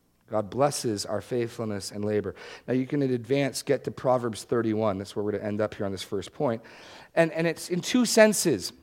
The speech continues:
physically and spiritually. There's physical blessings and rewards for being hardworking, and there are spiritual blessings. Now, understand this. Deuteronomy eight seventeen to eighteen says this, "Beware lest you say in your heart, 'My power, my might, my hand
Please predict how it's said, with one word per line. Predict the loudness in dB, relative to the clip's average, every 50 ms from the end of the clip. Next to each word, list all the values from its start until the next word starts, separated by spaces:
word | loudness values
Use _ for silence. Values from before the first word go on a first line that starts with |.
| _ -10
physically | 4 4 4 6 6 2 4 4 4 4 4 2 0 -2 -8 -14 -20 -20 _ -20 -20 -20 -20 -20 -8 _
and | 0 0 0
spiritually. | -2 4 6 8 8 8 6 4 2 0 0
There's | 0 -2 -6 -8 -12 -18 -20 _ _ _ _ _ _ _ 2
physical | 2 4 4 2 0 4 6 8 8 8
blessings | 6 6 6 6 6 6 4 2 2 2 0 0 -2 -4 -6 -8 -12 -20 -20 -20 _ _
and | -2 -2
rewards | 0 2 4 4 4 4 2 0
for | -2 0 0 0 0
being | -2 -2 2 2 2 2 2 -2 -8 -12 _ _ _ _ _
hardworking, | 0 4 6 6 6 6 4 2 2 2 2 -2 -2 -2 -4 -8 -14 -20 -20 -16 -6 -2
and | 2 4
there | 6 6
are | 4
spiritual | 2 -2 -4 0 0 0 0 2 2 2 4
blessings. | 6 6 6 4 2 -2 -6 -8 -8 -12 -14 -16 -18 -20 -20 -20 -20 -20 -8 _
Now, | 4 4
understand | 4 4 4 2 2 4 6 6 6 8
this. | 10 10 8 8 6 2 -4
Deuteronomy | -2 0 2 4 6 8 8 8 6 4 2 4 6
eight | 6 6 6 4
seventeen | 2 2 4 4 4 2 -2 0 0 0
to | 2 4
eighteen | 4 4 2 2 -2 -2 -2 -2 -4 -6 -8 -16 -20 -20 _ _
says | -2 4 6 6 6 6
this, | 2 0 0 0
"Beware | 2 2 4 8 8 8 10 10 10 8 8 6 4
lest | 2 2 2 2 -2
you | -2
say | 2 2 2 4
in | 4 2
your | 0 0
heart, | 0 4 4 4 4 4 2
'My | 4 8 10 10 10 10 8 4
power, | 2 2 4 4 6 6 4 4 2
my | 0 2 6 8 8 8 8 8
might, | 6 4 4 4 4 4 2 0 -2 -6 -4
my | -2 0 4 6 8 10 10 8 8 6
hand | 2 2 2 2 0 0 0 -2 -4 -6